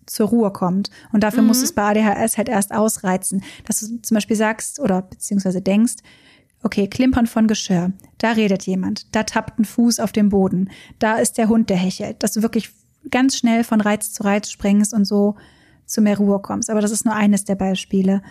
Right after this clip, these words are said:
Speaker 2: Ah,
Speaker 1: Ähm,
Speaker 2: spannend.
Speaker 1: genau.
Speaker 2: Hast du das schon mal ausprobiert? Also das mit dem
Speaker 1: Mhm.
Speaker 2: Kaffee?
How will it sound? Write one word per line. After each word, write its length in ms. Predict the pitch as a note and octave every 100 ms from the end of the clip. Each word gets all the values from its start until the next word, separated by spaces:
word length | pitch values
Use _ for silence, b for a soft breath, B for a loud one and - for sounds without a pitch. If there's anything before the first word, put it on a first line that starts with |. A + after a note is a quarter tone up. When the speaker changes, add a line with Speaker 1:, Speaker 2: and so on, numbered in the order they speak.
| B B B B
Speaker 2:
Ah, 160 | G3+ G3
Speaker 1:
Ähm, 160 | G3
Speaker 2:
spannend. 500 | G3 G3+ C4 B3 B3+ - b b b b
Speaker 1:
genau. 360 | A3 G3 F#3+ F#3+ G3 - _ _
Speaker 2:
Hast 200 | - B3+
du 40 | B3+
das 100 | A3
schon 120 | A3
mal 80 | F#3
ausprobiert? 440 | F#3+ _ D4+ D4+
Also 140 | - G#3
das 180 | G3+ -
mit 100 | B3+
dem 120 | B3
Speaker 1:
Mhm. 120 | A3+
Speaker 2:
Kaffee? 380 | D4+ A3 A#3 F4